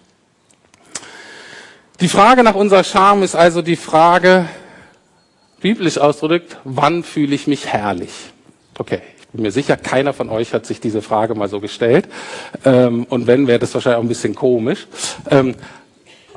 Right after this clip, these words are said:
aber eigentlich ist die richtige Frage, was meine ich mit dieser Frage?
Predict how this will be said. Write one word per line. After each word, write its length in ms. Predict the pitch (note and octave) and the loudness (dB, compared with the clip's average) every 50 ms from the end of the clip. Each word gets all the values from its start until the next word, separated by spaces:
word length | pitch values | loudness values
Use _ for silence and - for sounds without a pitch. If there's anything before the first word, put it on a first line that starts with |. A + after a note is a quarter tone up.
| - _ _ - - - - - | -20 _ _ -20 -20 -20 -14 -6
aber 140 | D#3 F3 E3+ | -4 0 2
eigentlich 240 | F#3 G#3+ A#3 A3+ - | 2 2 0 0 -2
ist 100 | - F#3 | 0 2
die 40 | |
richtige 320 | F3 G#3+ A3 - - F#3 D3+ | 2 2 2 2 0 0 2
Frage, 260 | E3+ D#3+ D#3+ D#3+ E3+ | 2 2 2 2 2
was 160 | F3+ F3 - | 0 0 0
meine 300 | F3 E3+ D#3+ E3+ E3+ E3+ | 2 2 2 4 4 2
ich 120 | D3+ - - | 2 2 0
mit 140 | D3 B2+ | 0 2
dieser 240 | D3+ C#3 B2+ C3 B2 | 2 4 4 4 4
Frage? 600 | - - - C3 A#2+ A#2 A2+ A2 G#2+ G#2+ A2 G2 | 2 0 0 2 2 4 4 2 2 0 -2 -4